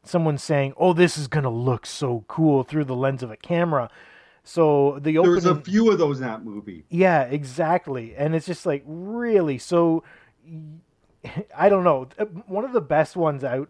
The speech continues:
Speaker 1: there that I can think of is the scene in Suicide Squad where Jared Leto's laying on the ground laughing maniacally, and there's a ring, there's a circle of knives around him, all pointing inwards.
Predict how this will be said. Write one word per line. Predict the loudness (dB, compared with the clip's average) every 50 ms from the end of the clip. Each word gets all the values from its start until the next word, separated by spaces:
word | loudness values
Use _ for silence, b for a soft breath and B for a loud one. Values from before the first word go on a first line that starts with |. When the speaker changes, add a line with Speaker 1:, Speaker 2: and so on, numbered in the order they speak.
| -10 -6
Speaker 1:
there | -4 -2 -2 -2
that | -4 -2 -2
I | -2 -2
can | -2 -4 -6
think | -4 -4 -6 -2 0
of | 0 0 0 -2 -6 b b b b b b b b _
is | -2 0 0 -2 -4 -8
the | -10 -10
scene | -12 -14 -16 -8 -4 -2 0 2 2 2 0 0
in | -2 -4 -4 -4
Suicide | -6 -4 -2 -2 -2 0 0 2 2 2 0 -2
Squad | -8 -6 0 4 4 6 6 4
where | 2 -2 -6 -6
Jared | -4 0 2 2 2 2 0
Leto's | 0 0 0 0 0 -2 0
laying | 0 0 2 2 0 -2
on | -2 -4
the | -6
ground | -6 -4 -2 -2 -2 -2 -4
laughing | -6 0 2 4 4 4 2 -2 -4
maniacally, | -4 -4 -4 -2 -2 -2 -2 -4 -4 -6 -6 -6 -6 B B B B B B B -6
and | -4 -2 0
there's | 0 -2 0 0
a | -2
ring, | -2 -2 -4 -10 -10 -2 0 2 2 2 0 0
there's | -2 -2 -2 -4
a |
circle | -8 -10 -12 -12 -6 0 0 0 0 0 0 0 0
of | 0 0 -2
knives | -6 -6 -4 0 2 2 2 2 2 -2 -4 -6
around | -6 -4 -4 -4 -4 -4 -4 -6
him, | -6 -4
all | 0 0 0 0
pointing | -2 -4 -4 -4 -4 -4 -6 -8
inwards. | -8 -6 -4 -4 -4 -4 -6 -10